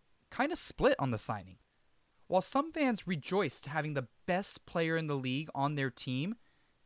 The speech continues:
many quickly bashed the King, stating that he would never be better than Kobe and that he would never truly become a Laker. Regardless of what the fans thought,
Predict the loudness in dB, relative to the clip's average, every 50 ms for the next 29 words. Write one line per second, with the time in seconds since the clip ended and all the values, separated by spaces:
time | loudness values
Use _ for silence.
0 | _ _ _ -6 -2 0 2 2 0 -2 -2 0 0 0 0 0 -2 -4 -2 -4
1 | -4 -6 _ 2 4 6 6 4 4 0 -4 -4 -4 -4 -4 -4 -2 -4 -4 -4
2 | -4 -6 -8 -6 -4 -4 -4 -4 -6 -8 -8 -8 -6 -6 -6 -4 -2 0 0 0
3 | 0 0 0 0 2 2 2 2 0 -2 -4 -2 2 2 2 2 2 -2 -4 -4
4 | _ _ _ _ _ _ _ _ _ _ -2 0 2 2 2 2 2 2 2 2
5 | 4 4 4 2 0 -2 -2 0 2 2 4 4 4 2 2 0 0 0 2 4
6 | 6 6 4 4 0 -4 -12 -12 _ _ _ _ _ _ -20 -20 _ _ -20 -20
7 | _ _ _ _ -20 _ _ _ _ _ -8 -6 -2 0 2 2 2 2 -2 -4
8 | -4 -4 -2 -4 -4 -4 -6 -8 -4 -4 -2 -2 -2 -4 -6 -4 0 2 2 2
9 | 2 0